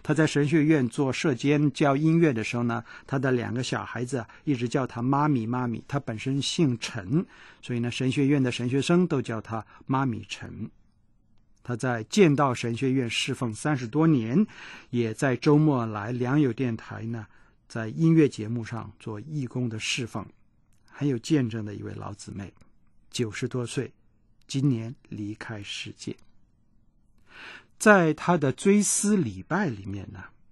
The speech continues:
剑道神学院的前院长张牧师提到这样的事情，说妈咪陈，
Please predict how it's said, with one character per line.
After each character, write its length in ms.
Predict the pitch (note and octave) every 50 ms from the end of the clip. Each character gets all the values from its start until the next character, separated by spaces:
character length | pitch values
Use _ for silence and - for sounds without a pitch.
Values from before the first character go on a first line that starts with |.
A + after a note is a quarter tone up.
| _ _ _ _ _ _ _ _ _
剑 180 | - E3 D3+ C3+
道 160 | B2 C3 B2
神 180 | B2 - B2+ A#2+
学 180 | A2+ B2 B2
院 180 | B2+ C3+ B2+ A#2
的 120 | G#2+ A#2
前 540 | A2 - - - - - - A2 G2+ G2 G#2
院 320 | C3 E3 G#3 A3 D3+ A#2+ A2
长 260 | - G#2+ - - G#2 - - _ _ -
张 200 | F3 E3 E3 F#3
牧 280 | F#3+ F#3+ G3+ D#3+ A#2+
师 320 | G#2+ - - - B2 B2 - _ _ _ _ _ _ _ _ _ _ _ -
提 240 | - - B2+ C#3+
到 120 | C#3+ E3 C3+
这 180 | - - F3
样 120 | D3+ C3 A2+
的 80 | G#2
事 160 | G2 - - -
情， 180 | - - - - _ _ _ _ _ _ _ _ _ _ _ _ _ _ _ - - - - _
说 300 | - - D3+ D3 C#3+ D#3
妈 240 | F3+ F#3 G3 G3
咪 180 | F#3 D#3 B2 G#2+
陈， 420 | - - - A#2 G#2 G2 A#2+ E3